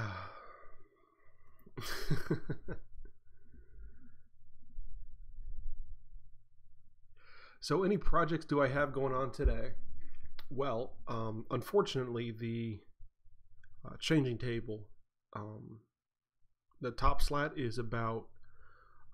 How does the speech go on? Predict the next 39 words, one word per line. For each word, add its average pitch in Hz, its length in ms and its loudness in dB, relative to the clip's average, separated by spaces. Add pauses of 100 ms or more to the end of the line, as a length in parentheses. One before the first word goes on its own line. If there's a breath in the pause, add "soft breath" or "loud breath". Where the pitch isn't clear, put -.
quarter 156 420 4
inch 120 220 -2
too 123 180 -2
small. - 560 -6 (1700)
Um, 123 340 -2
so 135 120 0
it - 80 -4
keeps - 220 0
falling 117 380 0
through. - 280 -4 (1300)
And 117 220 -2
once 147 220 4
it 156 60 -4
falls 143 280 4
through 143 180 4
the 139 80 -4
first 120 300 6
time, 120 180 -2
it's - 100 -10
just - 180 -4
a - 40 -6
piece 127 200 -4
of - 60 8
Luan. - 360 0 (420 soft breath)
Once 139 180 2
it 113 60 2
falls 147 280 2
through 143 160 4
the 123 60 0
first 120 320 2
time, 110 360 -2 (180)
it - 480 -2
gets - 240 0
that 117 380 -4
bend 131 280 0
and 110 220 -4
bow 123 240 2
in 135 80 0
it, 139 120 -2